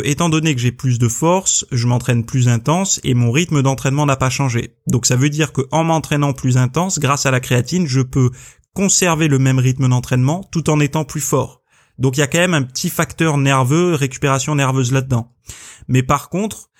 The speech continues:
je ne peux pas optimiser ce que je faisais avant dans le sens où, par exemple, je peux pas faire cuisse, dos, pec, euh, d'affilée sans, euh, en subir les conséquences. C'est-à-dire que je peux pas faire ma séance de cuisse hardcore le lundi,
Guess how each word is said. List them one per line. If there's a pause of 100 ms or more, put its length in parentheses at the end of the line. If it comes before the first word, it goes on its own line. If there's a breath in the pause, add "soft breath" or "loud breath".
(160 soft breath)
je
ne
peux
pas
optimiser
ce
que
je
faisais
avant
dans
le
sens
où,
par
exemple,
je
peux
pas
faire (440 loud breath)
cuisse, (140)
dos, (420)
pec, (300)
euh,
d'affilée
sans,
euh,
en
subir
les
conséquences.
C'est-à-dire
que
je
peux
pas
faire
ma
séance
de
cuisse
hardcore
le
lundi,